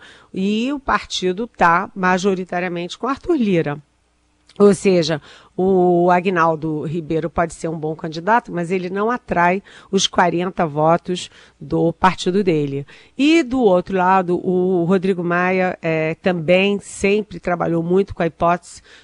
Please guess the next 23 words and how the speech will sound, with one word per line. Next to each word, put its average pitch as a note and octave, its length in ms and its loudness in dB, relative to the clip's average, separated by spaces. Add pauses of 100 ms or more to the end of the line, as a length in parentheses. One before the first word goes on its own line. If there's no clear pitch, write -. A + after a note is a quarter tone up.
(120)
do, F3+ 520 2
ah, E3 580 -2
do E3 720 -2
Baleia F3+ 400 2
Rossi, E3+ 460 -2
que - 160 -6
é - 20 0
um E3+ 140 -4
deputado E3 720 -4
do E3 280 -6
M A3 440 0
D G#3 240 -2
B. E3+ 400 0 (560)
E A#3 260 2
isso C4+ 220 -6
tem A3+ 300 0
muito B3+ 400 0
a G#3 60 2
ver A3+ 240 2
por - 240 -6
quê? D#3+ 340 -2
Primeiro B3+ 460 -4
porque B3 500 0